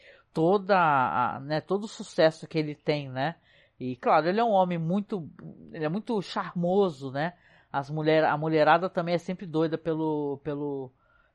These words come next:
Mads Mikkelsen devido a isso, mas ele é super bem casado, né? Então isso é outra coisa engraçada, ele é super casado, com filhos, né? Não dá bola pra ninguém, ele, ele, ele só samba na cara da sociedade e deixa todo mundo ficar babando nele, né? Danado.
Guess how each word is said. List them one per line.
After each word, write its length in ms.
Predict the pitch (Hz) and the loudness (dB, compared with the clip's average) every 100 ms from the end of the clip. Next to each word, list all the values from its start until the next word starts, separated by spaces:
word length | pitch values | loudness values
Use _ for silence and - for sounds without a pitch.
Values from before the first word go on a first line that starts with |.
| _ | _
Mads 340 | 147 147 160 | -4 -4 -6
Mikkelsen 460 | 151 156 156 - 156 | -4 -4 -4 -10 -4
devido 340 | 151 143 147 170 | -4 -4 -2 0
a 100 | 151 | 0
isso, 120 | - | -2
mas 100 | 139 | -2
ele 80 | 175 | -2
é 40 | |
super 280 | - 208 233 | -2 0 0
bem 200 | 226 220 | 0 2
casado, 600 | 247 240 180 156 139 147 | 4 4 6 6 4 0
né? 80 | 143 | -8
Então 200 | 135 147 | -6 -8
isso 140 | 143 | 0
é 40 | 151 | 0
outra 240 | 170 185 | 2 0
coisa 240 | 180 175 | 0 -2
engraçada, 480 | 180 180 190 - 143 | -2 0 -2 -2 -4
ele 60 | 135 | -4
é 40 | |
super 280 | - 175 180 | -8 -10 -8
casado, 560 | - 156 131 139 165 143 | 0 -2 2 2 2 -2
com 140 | 135 | -16
filhos, 560 | - 151 170 139 131 123 | -10 -6 -6 -6 -12 -8
né? 200 | 139 156 _ _ _ | -8 -8 _ _ _
Não 100 | 151 | 4
dá 100 | 160 | 4
bola 300 | 147 160 180 | 4 4 4
pra 200 | 175 170 | 2 -2
ninguém, 420 | 190 208 151 127 | -2 -6 -6 -6
ele, 280 | 123 131 139 | -6 -6 -6
ele, 180 | 139 139 - _ _ 151 | -8 -10 -14 _ _ -8
ele 120 | 147 | -4
só 180 | - 208 | 0 0
samba 400 | - 220 226 208 | 4 2 4 0
na 120 | 196 | 0
cara 220 | 196 185 | 2 0
da 120 | 165 | 0
sociedade 800 | 156 170 180 151 156 175 185 - _ _ _ | -12 -6 -4 2 2 2 -2 -14 _ _ _
e 60 | 156 | 0
deixa 280 | 165 180 190 | 0 2 0
todo 300 | 208 196 175 | -2 -2 -4
mundo 220 | 180 170 | -4 -10
ficar 280 | - - 170 | -6 0 2
babando 500 | 170 147 147 139 151 | 2 2 -2 -2 -6
nele, 380 | 139 131 127 135 | -4 -6 -6 -6
né? 160 | 147 | -6
Danado. 560 | 139 143 135 117 117 | -4 -4 -4 -8 -12